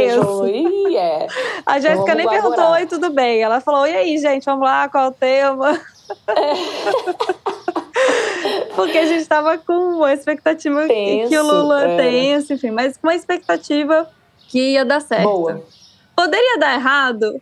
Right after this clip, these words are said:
Speaker 2: Poderia. Tanto é que a gente
Speaker 1: Poderia.
Speaker 2: tava com medo. Ex-, exato. E foi, foi difícil, né? Foi apertado e
Speaker 1: Uhum.
Speaker 2: tudo. Então, poderia dar errado. E isso não tá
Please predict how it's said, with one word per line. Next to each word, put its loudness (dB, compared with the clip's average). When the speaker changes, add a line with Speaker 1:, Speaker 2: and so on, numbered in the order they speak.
Speaker 2:
Poderia. 2
Tanto 0
é 2
que 0
a 0
gente -2
Speaker 1:
Poderia. 2
Speaker 2:
tava -4
com -4
medo. -2
Ex-, -4
exato. -2
E 0
foi, 2
foi 0
difícil, -2
né? -2
Foi -4
apertado 0
e -2
Speaker 1:
Uhum. 0
Speaker 2:
tudo. -2
Então, -2
poderia 0
dar 0
errado. -2
E -2
isso -6
não -6
tá 0